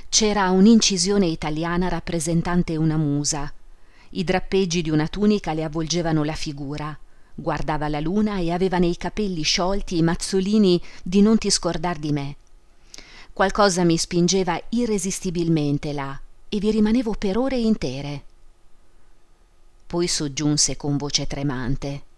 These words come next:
"Le somigliava un poco." La signora Bovary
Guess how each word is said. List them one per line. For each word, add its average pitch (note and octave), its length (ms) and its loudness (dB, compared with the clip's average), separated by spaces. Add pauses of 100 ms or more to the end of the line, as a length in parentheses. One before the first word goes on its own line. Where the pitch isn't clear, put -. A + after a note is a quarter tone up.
(560)
"Le F#3+ 200 -2
somigliava E3+ 720 4
un D3+ 160 0
poco." C#3+ 560 -8 (2000)
La G3 120 2
signora G3+ 340 4
Bovary F3+ 460 -2